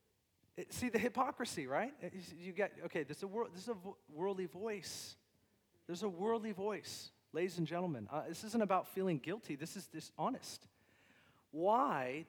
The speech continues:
do we as Christian people allow ourselves to be entertained by the things that Jesus went to the cross for?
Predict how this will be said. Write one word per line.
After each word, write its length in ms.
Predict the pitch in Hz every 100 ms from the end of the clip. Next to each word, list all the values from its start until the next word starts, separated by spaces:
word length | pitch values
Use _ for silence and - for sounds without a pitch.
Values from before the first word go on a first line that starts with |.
| -
do 160 | 175
we 300 | 160 185 220
as 140 | 180 -
Christian 340 | - 196 202
people 480 | 185 202 - 131 123
allow 300 | 143 147 175
ourselves 420 | 196 170 156 139 123
to 40 |
be 160 | 139 151
entertained 480 | 170 - 180 156
by 80 | 139
the 80 | 131
things 240 | - 151
that 120 | 135 123
Jesus 360 | 139 143 139
went 140 | 139 123
to 80 |
the 60 | 117
cross 360 | - 131 117 -
for? 180 | 107 92